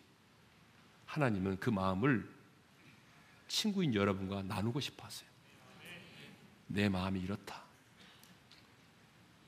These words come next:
한국교회를 바라보는 내 마음이 이렇다. 무너져가는 다음 세대를 향한 내 마음이 이렇다.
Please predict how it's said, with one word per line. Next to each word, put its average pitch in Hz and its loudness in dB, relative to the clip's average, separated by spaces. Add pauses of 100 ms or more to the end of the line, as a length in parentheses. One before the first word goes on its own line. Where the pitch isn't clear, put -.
(120)
한국교회를 151 6
바라보는 117 4
내 143 4
마음이 151 2
이렇다. - -2 (2500)
무너져가는 247 12
다음 285 12
세대를 254 10
향한 247 12
내 285 12
마음이 311 12
이렇다. 320 10